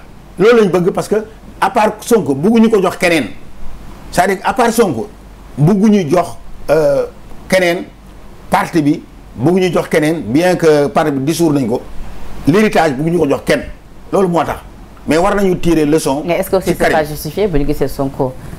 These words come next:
Speaker 2: résultat yi mu am ci en deux mille dix-neuf, arrivé en troisième position, aura bi nga
Speaker 1: Mais
Speaker 2: xamante
Speaker 1: Sonko n'existe plus.
Speaker 2: aura bi nga xamante
Speaker 1: Ça,
Speaker 2: ni
Speaker 1: c'est le
Speaker 2: dafa am
Speaker 1: passé.
Speaker 2: ci diggante bi, Sénégalais yi ñenn ñi ci ñoom bëgg ko, ñenn ñi ci ñoom bëgg ko fal. Donc est-ce que lu ni mel tam ñoom dinañ ko perte nii? Dinañ ko bëgg perte
Speaker 1: Ah,
Speaker 2: nii bokk.
Speaker 1: mais daañu ko perte kay.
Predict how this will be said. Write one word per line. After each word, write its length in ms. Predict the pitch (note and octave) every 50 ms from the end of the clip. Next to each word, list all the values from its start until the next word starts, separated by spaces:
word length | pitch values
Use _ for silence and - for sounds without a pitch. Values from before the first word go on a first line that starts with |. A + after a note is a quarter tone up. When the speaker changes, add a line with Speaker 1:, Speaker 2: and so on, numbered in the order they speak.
| - -
Speaker 2:
résultat 340 | D3 C#3+ C#3 C3+ - C#3 C3
yi 120 | B2+ C3
mu 80 | C3 C#3 -
am 140 | C#3 C3 B2 -
ci 80 | A2+
en 100 | A#2 C3 C3
deux 120 | B2+ C3
mille 160 | B2+ C3 B2+
dix-neuf, 380 | A#2+ C3+ C3+ C#3+ D#3+ F#3 G3+ G3 F#3 - - - - - - -
arrivé 280 | - C3 C#3 C3+ B2+ B2+
en 100 | A#2+ B2
troisième 340 | B2+ - C#3 C3 B2 C3 C3
position, 640 | B2 - C3+ C3 C3+ C3+ - - - F3 F3+ - - - - - - - -
aura 220 | D#3 C#3 C#3 C3 C3
bi 100 | B2+ C3+
nga 140 | C3 C3+ -
Speaker 1:
Mais 120 | C#3+ C#3+ G#3
Speaker 2:
xamante 20 |
Speaker 1:
Sonko 240 | - C4 A#3+ - A3+
n'existe 340 | A3+ A#3+ A#3 A#3+ A3+ - F#3+
plus. 160 | A3 C4 C4 -
Speaker 2:
aura 260 | D#3 D#3+ D#3+ D3 B2+
bi 120 | B2+ C#3
nga 80 | C#3 C#3+
xamante 300 | - D#3 C#3 C3+ C3 -
Speaker 1:
Ça, 100 | C4 A#3
Speaker 2:
ni 40 | A#3+
Speaker 1:
c'est 100 | - B3+
le 80 | A#3 -
Speaker 2:
dafa 120 | - B3
am 60 | A#3
Speaker 1:
passé. 120 | - - A#4 A#4 G#4+ -
Speaker 2:
ci 140 | - D#3
diggante 400 | C#3+ C3+ C#3+ C#3 C#3+ C#3 - - D#3+
bi, 220 | E3+ G3+ A3+ B3+ - - - - - - -
Sénégalais 480 | - - D#3+ D3+ D3 C#3+ D3 D3 C#3+ C#3
yi 60 | C#3
ñenn 180 | D3 D#3 D#3
ñi 140 | D#3 D3 C#3+
ci 100 | C3+ - -
ñoom 180 | D3+ C#3 C3+ B2
bëgg 240 | C3 C#3 C#3 C#3+
ko, 120 | - A3+ A3+
ñenn 200 | F#3+ D3+ D3 D3+
ñi 100 | D3 C#3+
ci 80 | C#3+
ñoom 120 | C#3+ C3+ B2+
bëgg 120 | B2+ C3 -
ko 80 | - D3
fal. 220 | C#3 - - D#4 F4 D4 - - -
Donc 200 | C#3 C#3 C3+ - -
est-ce 120 | D#3+ -
que 80 | - E3
lu 100 | D#3+ D#3
ni 60 | D3+
mel 100 | D3 C#3
tam 120 | - C#3 C#3+
ñoom 140 | C#3 C3+
dinañ 180 | C3 C3 C#3 C3+
ko 80 | - C#3
perte 240 | - C3+ B2+ - C3+ C3
nii? 160 | C3+ E3+ F3 - - - - - - - - - -
Dinañ 160 | D3 D#3 D3
ko 80 | D3 D3
bëgg 160 | C3+ C3 C#3+
perte 260 | - D3 B2+ B2+ -
Speaker 1:
Ah, 40 | C3
Speaker 2:
nii 120 | C#3+ D3+
bokk. 220 | C#3+ D#3+ D#3+ C#3+ - - -
Speaker 1:
mais 140 | - - -
daañu 160 | - F#3+ -
ko 80 | - B2+
perte 240 | - A#3 G3 F#3+
kay. 140 | - A4+ -